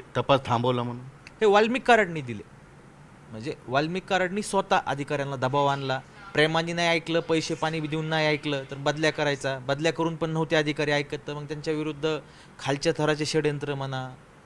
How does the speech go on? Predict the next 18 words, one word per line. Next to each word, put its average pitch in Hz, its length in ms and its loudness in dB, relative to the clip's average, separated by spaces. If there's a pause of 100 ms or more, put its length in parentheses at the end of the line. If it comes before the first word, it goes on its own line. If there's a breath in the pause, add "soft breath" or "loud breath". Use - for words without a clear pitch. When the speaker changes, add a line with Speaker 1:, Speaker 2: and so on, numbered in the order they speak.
Speaker 2:
ट्रॅप 151 300 4
म्हणा, 123 360 -4 (140)
कसे 151 200 -8
करून 165 240 -2
पण 180 160 -8
ते 175 100 -4
अधिकारी 160 340 -2
ट्रॅपमध्ये 147 460 -4
घेणार. 135 240 -4
त्याच्यामुळं 165 480 -2 (360 loud breath)
तुम्ही 196 140 0
पहा 202 240 6
ना, 165 160 4
वाल्मिक 156 320 -2
कराड 175 240 2
पुढं 185 380 -4 (360 loud breath)
लाचार 160 340 8
अधिकारी 202 380 6